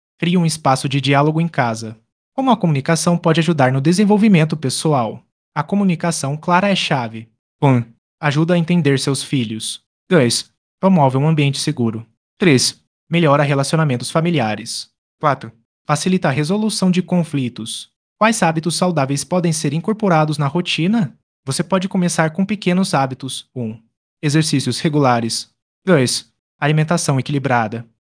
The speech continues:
Três. Momentos de relaxamento. Quatro. Leitura diária. Cinco. Desconexão das telas ao menos uma hora antes de dormir.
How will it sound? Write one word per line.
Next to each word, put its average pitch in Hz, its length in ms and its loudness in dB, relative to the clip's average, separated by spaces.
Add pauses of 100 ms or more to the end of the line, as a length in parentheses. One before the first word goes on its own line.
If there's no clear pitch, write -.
(120)
Três. 160 440 2 (300)
Momentos 147 440 2
de 127 100 -2
relaxamento. 131 760 0 (380)
Quatro. 131 380 -2 (360)
Leitura 151 380 2
diária. 113 480 -2 (400)
Cinco. 160 340 2 (380)
Desconexão 175 600 0
das 165 180 2
telas 175 320 2
ao 180 80 4
menos 170 300 2
uma 185 180 4
hora 143 200 2
antes 160 260 2
de 170 100 2
dormir. 135 560 0